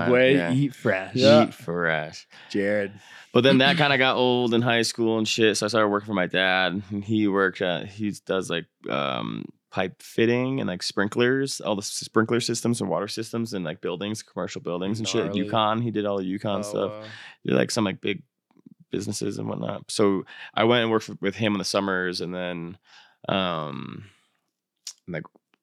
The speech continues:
Speaker 2: <sighs> and then when I went to college, I did, um, I worked in the grants department for uconn.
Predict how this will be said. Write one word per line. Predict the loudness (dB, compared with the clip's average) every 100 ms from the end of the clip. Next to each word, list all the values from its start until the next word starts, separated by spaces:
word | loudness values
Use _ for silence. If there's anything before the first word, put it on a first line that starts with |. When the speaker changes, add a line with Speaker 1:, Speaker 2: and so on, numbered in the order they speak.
| _ _ -20 _
Speaker 2:
<sighs> | -10 -10 -12 -18 _ _ _ -8
and | -4
then | -2
when | -2
I | -4
went | -6
to |
college, | -8 -2 0 2 0 -4 -4 -8
I | -8
did, | -6 -4 -4 -4
um, | -4 -4 -6 -8 -10 -14 -20 _ _ _ _ _ _ _
I | -2
worked | 2 2 2
in | -2
the |
grants | -4 -4 0 0 0 -2 -4
department | -2 -2 -2 -4 -4
for | -4
uconn. | -4 -4 -4 -2 -4 -8